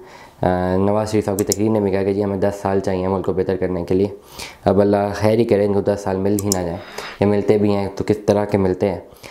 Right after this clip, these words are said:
that is very important। लेकिन overall अगर हम बात करते हैं, अ, कि अभी करंट मार्केट में अभी क्या आपके हाथ में, क्या अगर आपके पास दस लाख रुपए की investments मौजूद हैं तो आप क्या क्या कर सकते हैं। जाहिर बात है रियल एस्टेट का जो है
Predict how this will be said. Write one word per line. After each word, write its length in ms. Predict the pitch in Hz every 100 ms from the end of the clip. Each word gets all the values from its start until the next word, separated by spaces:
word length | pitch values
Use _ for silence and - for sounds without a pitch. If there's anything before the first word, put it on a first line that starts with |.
| - -
that 200 | 104 110
is 100 | 120
very 280 | 113 107 104
important। 400 | 101 95 110 107
लेकिन 180 | 101 101
overall 340 | 113 120 107
अगर 140 | 98
हम 120 | 101 95
बात 200 | 92 -
करते 300 | 104 - 107
हैं, 120 | 92
अ, 720 | - - - - - 98 98
कि 100 | 98
अभी 140 | 113 120
करंट 180 | 123
मार्केट 380 | 120 113 107 113
में 180 | 110 110
अभी 120 | 107
क्या 220 | 113 120
आपके 260 | 113 110 120
हाथ 180 | 104 98 101
में, 80 |
क्या 120 | 98 98
अगर 100 | 101
आपके 200 | 98 98
पास 200 | 98 104
दस 140 | 104
लाख 140 | 101 98
रुपए 180 | 98 92
की 100 | 95
investments 440 | 92 92 104 98
मौजूद 340 | 98 90 95
हैं 180 | 92 92 - - - - -
तो 60 |
आप 160 | 113 110
क्या 180 | 120 113
क्या 200 | 110 107
कर 160 | 107
सकते 380 | 101 - - -
हैं। 260 | 92 95 92
जाहिर 220 | 107 120
बात 180 | 117 117
है 80 | 107
रियल 140 | 110
एस्टेट 280 | 110 110 104
का 200 | 107 104
जो 120 | 101
है 240 | 98 95